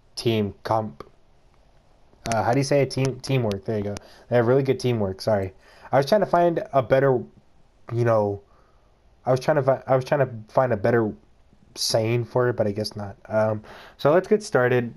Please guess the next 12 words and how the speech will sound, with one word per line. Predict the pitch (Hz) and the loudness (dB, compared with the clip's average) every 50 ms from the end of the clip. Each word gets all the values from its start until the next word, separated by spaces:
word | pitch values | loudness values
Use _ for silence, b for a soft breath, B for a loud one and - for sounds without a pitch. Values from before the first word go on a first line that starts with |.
| - _ _ - - - _ _ _ _ | -18 _ _ -20 -20 -20 _ _ _ _
So | - - - 139 131 127 123 123 120 B B B B B B B B B B B B B _ _ _ _ _ _ _ _ _ _ _ _ _ | -6 0 2 4 4 4 2 2 -2 B B B B B B B B B B B B B _ _ _ _ _ _ _ _ _ _ _ _ _
this | 120 123 151 151 - | -2 0 0 0 2
is | 156 143 143 - | 0 -2 2 2
episode | 170 175 - 202 208 - 196 175 139 | 2 2 2 0 0 2 0 0 0
six. | - - - 208 220 240 233 - - - | -2 -2 2 4 4 4 2 -2 -6 0
Here | - 180 165 | 2 2 2
we | 165 175 | 4 4
go | 160 175 185 | 4 4 2
with | 180 180 | 2 2
the | - 147 | -2 0
first, | - 180 180 175 - - 147 131 131 120 - - - - | 2 2 2 2 0 -2 -2 -2 -2 -6 -8 -10 -2 2
uh, | 131 127 120 113 107 101 95 92 | 4 4 6 4 4 2 0 -4